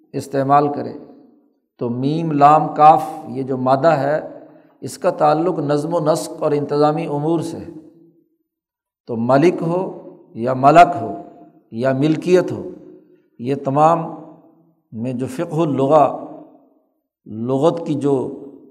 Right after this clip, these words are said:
اصل تفقع اور سمجھ ہے، وہ یہ نظم و نسق ہے۔ تو فرشتوں نے کہا کہ ہم اس نظم و نسق میں ہم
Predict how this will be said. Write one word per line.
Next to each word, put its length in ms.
اصل 320
تفقع 520
اور 180
سمجھ 420
ہے، 100
وہ 200
یہ 140
نظم 300
و 80
نسق 360
ہے۔ 40
تو 100
فرشتوں 420
نے 100
کہا 280
کہ 140
ہم 160
اس 180
نظم 240
و 80
نسق 300
میں 140
ہم 280